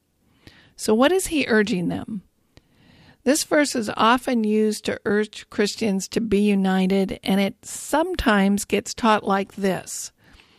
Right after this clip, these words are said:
"Let's get over all that theology stuff. Let's just set all that aside and get along. We don't need to debate the Trinity, or we don't need to debate the finer points of the gospel. We just, just paper over all of that and let's just get along.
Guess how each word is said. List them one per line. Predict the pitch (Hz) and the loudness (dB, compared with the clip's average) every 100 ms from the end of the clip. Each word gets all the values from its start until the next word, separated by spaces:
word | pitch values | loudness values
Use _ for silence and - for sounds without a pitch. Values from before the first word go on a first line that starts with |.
| - _ - | -20 _ -2
"Let's | 330 - | 0 0
get | - | 2
over | 359 311 269 | 4 4 6
all | 233 220 | 6 6
that | 220 202 | 4 4
theology | - 190 190 196 190 208 185 | 2 4 6 4 2 -2 -4
stuff. | 180 - 208 175 - - - - - | -6 -4 -2 -4 -10 -20 -20 -20 -2
Let's | 277 - | -2 2
just | 381 339 | 0 0
set | - - 226 247 | -4 2 4 4
all | 254 | 2
that | 226 214 | 2 2
aside | 208 196 196 190 190 | 2 -2 0 2 2
and | 180 175 | 0 0
get | 190 | 0
along. | 185 180 180 190 151 - - | 0 -2 -2 -4 -6 -10 -6
We | 254 | 0
don't | 349 370 | 0 0
need | 311 294 | -2 -4
to | 254 | -2
debate | 220 208 202 202 208 202 196 - - - _ | -2 -2 0 4 6 4 2 -6 -20 -20 _
the | 226 | 0
Trinity, | 214 - 202 208 208 208 208 208 | 0 -2 2 4 6 6 6 4
or | 202 | 4
we | 247 | 2
don't | 285 226 | 0 0
need | 226 226 | 0 0
to | 220 | 2
debate | 220 196 208 202 202 | 0 2 2 2 2
the | 202 | -2
finer | - 180 202 208 | 0 0 2 0
points | 208 196 196 | 0 0 -2
of | |
the | 190 | -2
gospel. | 196 196 190 214 208 | 0 0 0 -2 0
We | 220 294 | 0 0
just, | 349 330 - - - | -2 -6 -10 -14 -6
just | 302 - - - | -4 -6 -12 -8
paper | - - 294 349 349 320 | -6 -2 0 0 0 2
over | 254 254 247 | 4 4 4
all | 226 214 | 4 4
of | 214 | 2
that | 196 196 196 | 0 -2 -2
and | - 190 190 | -4 -2 2
let's | 202 - | 2 0
just | - 185 - | -4 -4 -4
get | 190 | -2
along. | 185 180 175 160 160 262 | 0 0 0 -4 -8 -14